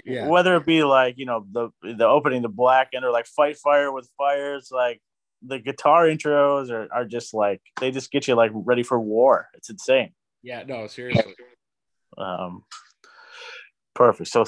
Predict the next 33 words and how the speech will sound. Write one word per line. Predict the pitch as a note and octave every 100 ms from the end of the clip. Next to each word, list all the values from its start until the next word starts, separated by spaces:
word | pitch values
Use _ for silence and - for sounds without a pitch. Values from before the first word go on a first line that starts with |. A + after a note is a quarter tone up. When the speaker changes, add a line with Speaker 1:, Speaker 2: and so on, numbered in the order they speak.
| -
Speaker 2:
number | D#3 E3+
three | F3+ - F3+ F#3
for | -
me, | E3 D#3 D3 D3 F3 _ _ _ _ _ _ _ -
uh, | B2+ B2 B2 B2 B2+ B2+ B2
is | B2+ C3 - -
Fade | - B2 B2+
to |
Black. | C3 C#3+ F3+ - _ _ _ _ _ _ _
Another | - A2+ A2+ A#2 A2+ G#2+ _ _ _ _
just, | A#2+ A#2 - -
you | A#2
know, | G#2+ G#2+
kind | - A#2
of, | A2+ G#2+ _ _ _ _ _ _ _ _ _ - -
the | A2+
song | - D#3+ C3 -
kind | D#3
of | C3
has | C3
two, | - D#3+ C3+ A2+ -
two | D#3+ A#2+
lives, | D#3+ A2 G2+ A2
honestly. | A2 F2 - G#2
It | G2+
starts | A#2+ A2+
off, | A2+ A2 - _ _ _ _ _ _ -
then | C3
makes | B2+ B2
a | B2+
transition. | - A#2+ A#2 B2+ C3 A2+ G#2+
But, | G#2+ G#2+ -
uh, | A2 G#2+